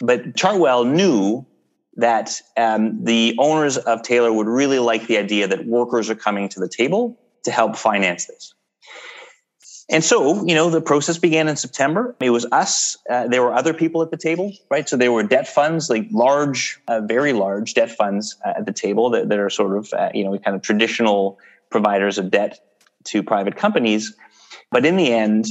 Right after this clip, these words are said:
you know, the package that we were able to provide in partnership with the Healthcare of Ontario Pension Plan is a wonderful organization, also located in, in Toronto, hundred billion dollar pension fund. They had great people at the table.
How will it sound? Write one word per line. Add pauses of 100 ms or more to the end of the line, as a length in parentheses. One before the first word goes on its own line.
(120)
you
know,
the
package
that
we
were
able
to
provide
in
partnership
with
the
Healthcare
of
Ontario
Pension
Plan
is
a
wonderful
organization, (120)
also
located
in,
in
Toronto,
hundred
billion
dollar
pension
fund. (260)
They
had
great
people
at
the
table.